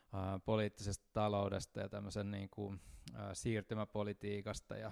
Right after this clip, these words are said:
talouden kokonaisvaltaisesta ohjaamisesta niin edelleen, se on oma kiehtova maailmansa ja silloin jää ne tavallaan ne konkreettiset kysymykset, ää, ikään kuin aika löyhiksi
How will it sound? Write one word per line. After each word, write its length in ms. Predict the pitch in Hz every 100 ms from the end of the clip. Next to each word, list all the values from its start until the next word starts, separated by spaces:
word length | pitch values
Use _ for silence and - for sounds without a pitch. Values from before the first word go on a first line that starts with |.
| -
talouden 440 | 113 110 107 107 104
kokonaisvaltaisesta 960 | 110 117 110 107 - 110 107 104 -
ohjaamisesta 800 | 110 113 117 110 104 101 104 -
niin 260 | 110 107 107
edelleen, 560 | 104 101 101 101 98 - - -
se 220 | - 113 107
on 120 | 104
oma 220 | 113 107
kiehtova 540 | - 117 107 - 110
maailmansa 720 | 110 113 110 104 101 101 - 104
ja 100 | 101
silloin 380 | 107 104 101
jää 180 | 98 98
ne 80 | 98
tavallaan 420 | - 101 101 101
ne 80 | 101
konkreettiset 760 | - 110 - 104 - - 104 _
kysymykset, 760 | 117 110 107 104 - 104 - - - - - - - - 110
ää, 460 | 101 98 98 98 98 - -
ikään 420 | 101 - 104 101
kuin 340 | - 104 101 - - _ _ _ _ -
aika 380 | 117 110 - 117
löyhiksi 840 | 120 135 131 107 101 - - 110